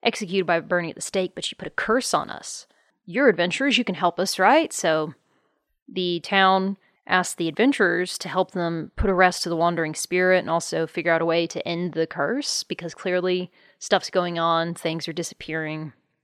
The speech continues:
people's houses are being broken into while they're away,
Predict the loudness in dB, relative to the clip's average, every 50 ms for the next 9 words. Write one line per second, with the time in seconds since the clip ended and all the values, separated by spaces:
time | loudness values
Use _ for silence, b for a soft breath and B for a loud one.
0 | _ _ _ _ -12 -2 -2 0 0 0 4 8 8 8 8 8 0 0 0 0
1 | 0 4 6 6 4 6 4 -2 -2 -2 0 0 2 4 4 4 4 2 0 0
2 | 2 2 2 2 2 0 0 -4